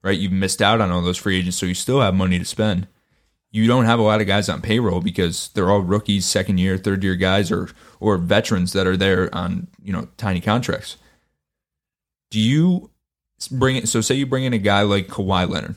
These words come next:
right? Free agent this summer, just throwing it out there. You go to Kawhi.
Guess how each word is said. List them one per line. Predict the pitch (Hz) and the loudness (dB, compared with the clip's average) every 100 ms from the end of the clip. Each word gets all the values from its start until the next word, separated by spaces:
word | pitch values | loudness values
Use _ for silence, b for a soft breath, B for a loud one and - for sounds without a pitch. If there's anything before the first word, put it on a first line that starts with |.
| _ | _
right? | 95 98 - - | -2 -2 -4 -12
Free | - 117 | -2 2
agent | 110 104 101 | 2 2 0
this | 101 | -2
summer, | - 110 104 95 b b | 0 0 0 -2 b b
just | - 143 143 | 0 0 2
throwing | 139 127 117 | 0 2 2
it | 98 | 2
out | 92 - | -2 -6
there. | - - - _ _ _ _ _ _ _ _ _ _ _ _ - | -10 -16 -20 _ _ _ _ _ _ _ _ _ _ _ _ -6
You | 147 | 2
go | 151 | 2
to | |
Kawhi. | 135 117 120 107 85 | 2 0 2 0 -2